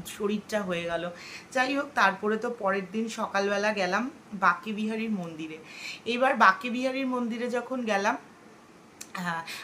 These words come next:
আমাকে অনেকে বলেছে যে, আহ, সঙ্গের, আহ, অনেকে ব-, জানে যারা, আহ, আজকাল বৃন্দাবন নিয়ে বেশিরভাগ মানুষ জানে, যাদের ন্যূনতম ঠাকুরের প্রতি ভালোবাসা আছে বা, আহ, একটু ফোনে,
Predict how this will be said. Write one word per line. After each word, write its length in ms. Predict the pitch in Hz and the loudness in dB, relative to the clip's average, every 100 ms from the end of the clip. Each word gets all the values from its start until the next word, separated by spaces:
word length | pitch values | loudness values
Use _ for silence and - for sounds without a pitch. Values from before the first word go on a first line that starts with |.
| - | 2
আমাকে 300 | 220 233 254 | 4 4 4
অনেকে 300 | 247 247 247 | 0 0 0
বলেছে 440 | 226 226 233 277 | 2 2 0 -2
যে, 180 | 226 240 | 0 0
আহ, 640 | 240 - - 185 180 175 | -2 -10 -8 -2 0 0
সঙ্গের, 440 | 175 - 226 226 233 226 | -2 2 4 4 0 -2
আহ, 200 | 196 - - - - | -4 -4 -10 -20 -4
অনেকে 460 | 240 294 339 311 311 | 2 4 2 0 0
ব-, 200 | 233 208 | 0 4
জানে 420 | 226 180 185 269 | 6 6 6 -2
যারা, 300 | 233 190 190 | 0 2 4
আহ, 760 | 196 - - - - 185 180 180 - - 208 | 2 -2 -14 -14 -10 -6 -4 -6 -8 -6 -4
আজকাল 360 | 226 - 320 | -4 -2 -4
বৃন্দাবন 520 | 214 220 220 240 247 | -2 0 0 0 0
নিয়ে 180 | 254 285 202 - | -2 -2 -6 -8
বেশিরভাগ 560 | 180 214 - 240 226 180 | -4 -4 -2 0 0 0
মানুষ 400 | 165 160 165 139 | -2 -2 -6 -6
জানে, 300 | 156 147 254 - - - 214 | -4 -4 -6 -8 -18 -12 0
যাদের 460 | 240 233 277 254 | 4 4 2 0
ন্যূনতম 680 | 220 226 233 233 240 240 240 240 - - | 2 2 2 0 0 0 0 -2 -14 -4
ঠাকুরের 360 | 214 208 214 220 | -2 -2 -2 -2
প্রতি 200 | 220 220 | -4 -4
ভালোবাসা 560 | 208 196 196 202 208 | -4 -2 -2 -2 -2
আছে 240 | 196 196 196 | -2 -2 -2
বা, 160 | 190 | 0
আহ, 840 | 190 - - - 185 180 175 175 180 - | 0 -4 -14 -6 0 2 2 0 -4 -8
একটু 380 | 208 - 233 226 214 220 | -12 -10 -8 -8 -8 -6
ফোনে, 440 | 190 202 208 | -4 -2 -2